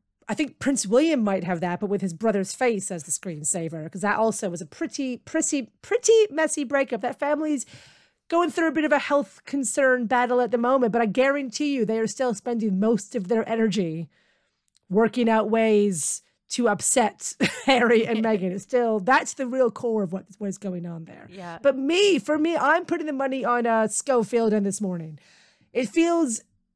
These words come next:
Speaker 1: it feels like that went on for about nine months, and
Speaker 2: Yeah.
Speaker 1: we don't really know what's going on with him now, but the photo of him sat with his mum with his little
Speaker 2: <laughs>
Speaker 1: vape, just looking out into the water in his car.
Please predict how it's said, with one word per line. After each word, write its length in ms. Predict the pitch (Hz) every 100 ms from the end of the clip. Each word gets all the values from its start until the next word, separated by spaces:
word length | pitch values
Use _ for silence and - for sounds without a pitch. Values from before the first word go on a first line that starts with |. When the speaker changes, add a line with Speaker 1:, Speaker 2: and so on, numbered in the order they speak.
| _ -
Speaker 1:
it 160 | 269
feels 420 | - 349 359 349 294
like 160 | 277
that 220 | 269 262
went 140 | 262 240
on 260 | 240 240
for 180 | 208 220
about 300 | 202 214 202
nine 460 | 190 196 208 214 208
months, 480 | 208 226 233 - -
and 180 | 220 214
Speaker 2:
Yeah. 60 |
Speaker 1:
we 60 | 226
don't 240 | 240 247
really 260 | 220 240 233
know 240 | 226 226
what's 260 | 233 220 -
going 240 | 247 226
on 120 | 214 214
with 100 | 202
him 140 | 202
now, 340 | 214 220 240
but 260 | 233 220 214 -
the 140 | 208
photo 540 | - 262 262 294 311 311
of 160 | 285
him 460 | - 226 196 185 185 _ _ _ _ _ _
sat 320 | - - 226
with 100 | 277
his 160 | 240 240
mum 540 | 240 202 185 175 180 - _ _
with 120 | 214 196
his 160 | 208
little 320 | 208 233 254
Speaker 2:
<laughs> 20 | 240
Speaker 1:
vape, 480 | 190 214 196 - 427 - 480 -
just 200 | 320 -
looking 360 | 196 247 311 269
out 200 | 262 262
into 180 | 233 262
the 100 | 269
water 540 | 247 220 208 202 208
in 120 | 220 226
his 100 | 202
car. 600 | - 262 220 202 190